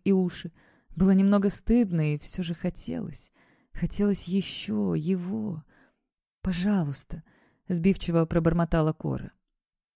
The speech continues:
Джон резко выдохнул и снова прижался к ней, покрывая поцелуями её шею и возвращаясь к губам. Он целовал её с каким-то исступлённым отчаянием, будто предвидел их скорое расставание.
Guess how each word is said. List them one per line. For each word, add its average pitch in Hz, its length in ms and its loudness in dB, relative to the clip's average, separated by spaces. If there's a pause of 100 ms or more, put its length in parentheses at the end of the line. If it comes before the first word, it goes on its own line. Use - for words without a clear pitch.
(160)
Джон 165 340 0
резко 165 380 0
выдохнул 185 560 -2 (280)
и 190 80 0
снова 247 280 2
прижался 185 520 2
к - 160 -12
ней, 196 300 2
покрывая 185 440 2
поцелуями 185 600 0
её 170 220 0
шею 196 380 0
и - 20 0
возвращаясь 156 720 0
к - 40 -4
губам. 160 480 -2 (600)
Он 262 220 2
целовал 240 540 4
её 208 120 4
с - 80 -8
каким-то 220 460 2
исступлённым 214 1080 0
отчаянием, 160 880 0
будто 180 280 0
предвидел 190 640 2
их 196 100 0
скорое 214 480 2
расставание. 185 760 -4